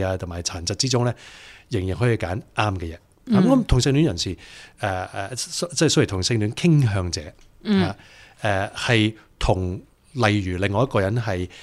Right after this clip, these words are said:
Speaker 1: 呃，譬如喺呢個有 emotional，有情感上嘅缺陷嘅人，
Speaker 2: 嗯哼。
Speaker 1: 或者係一個有殘疾，譬如好似我咁生出嚟有眼疾嘅人呢，
Speaker 2: 係。
Speaker 1: 都係一樣嘅，係有啲嘢係唔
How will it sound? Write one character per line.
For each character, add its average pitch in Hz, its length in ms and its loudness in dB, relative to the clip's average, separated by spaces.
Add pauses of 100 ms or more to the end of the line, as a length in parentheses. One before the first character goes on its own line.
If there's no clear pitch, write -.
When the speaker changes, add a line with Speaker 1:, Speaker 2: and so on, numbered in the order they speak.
(120)
Speaker 1:
呃， 98 160 0
譬 104 180 0
如 85 100 -2
喺 92 300 -4
呢 117 80 0
個 98 300 0 (300)
有 110 140 2
emotional， 113 680 4
有 98 140 2 (200)
情 90 440 -2
感 98 280 0
上 90 200 -2
嘅 92 80 -4
缺 101 140 -6
陷 85 260 -12 (640)
嘅 143 140 6
人， 110 100 4
Speaker 2:
嗯 - 120 -10
哼。 - 0 - (320)
Speaker 1:
或 110 140 6
者 107 140 0 (120)
係 107 200 -2
一 95 240 -4
個 95 340 -4 (260)
有 107 140 2
殘 87 200 -2
疾， 90 80 -4
譬 104 160 -4
如 85 100 -2
好 117 60 2
似 123 100 2
我 87 220 -4
咁 107 160 -2
生 117 120 0
出 110 100 0
嚟 82 100 -4
有 90 120 -6
眼 92 200 -6
疾 104 100 4
嘅 98 160 -4
人 82 120 -6
呢， 113 120 2 (160)
Speaker 2:
係。 170 180 -4 (160)
Speaker 1:
都 254 120 6
係 165 180 10
一 160 100 8
樣 92 140 6
嘅， 95 120 -6 (580)
係 127 120 0
有 117 160 6
啲 - 40 -2 (260)
嘢 101 120 2 (580)
係 107 400 2
唔 110 80 -4